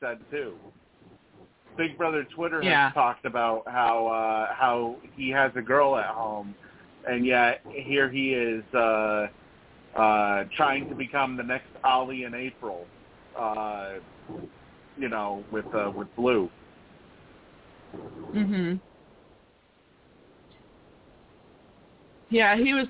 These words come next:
Speaker 2: giving Blue this big old thing, "Oh, I dated this girl for, like, seven years,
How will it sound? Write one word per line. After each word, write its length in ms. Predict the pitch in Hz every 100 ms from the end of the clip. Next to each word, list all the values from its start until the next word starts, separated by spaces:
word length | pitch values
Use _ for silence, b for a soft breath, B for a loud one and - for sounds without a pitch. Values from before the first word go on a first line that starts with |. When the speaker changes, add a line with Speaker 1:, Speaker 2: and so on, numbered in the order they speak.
| 220
Speaker 2:
giving 240 | 254 240 220
Blue 260 | 214 240
this 140 | 214 196 -
big 160 | 214
old 240 | 220 214 233
thing, 260 | 208 208 -
"Oh, 340 | 247 262 254
I 120 | 233
dated 420 | 190 220 220 226 190
this 100 | 226 -
girl 300 | 214 214 208
for, 100 | 185
like, 180 | 170 165 -
seven 400 | 208 208 185 175
years, 640 | 196 220 214 208 214 214